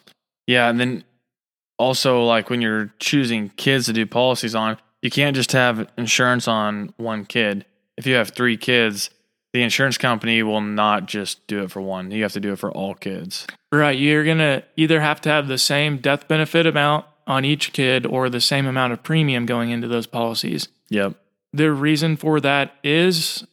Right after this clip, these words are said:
Speaker 2: um, I mean, this isn't something that we, we always hope would never happen, but it just creates an instance where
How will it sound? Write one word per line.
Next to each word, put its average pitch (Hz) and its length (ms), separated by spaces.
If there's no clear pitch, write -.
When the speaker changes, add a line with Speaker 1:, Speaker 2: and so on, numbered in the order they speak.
Speaker 2:
um, 127 560
I 160 100
mean, 160 180
this 156 220
isn't 147 340
something 147 360
that 135 160
we, 135 340
we 139 140
always 131 300
hope 139 200
would 131 100
never 127 260
happen, 151 460
but 135 320
it - 420
just 147 280
creates 135 440
an 123 100
instance 170 480
where 135 480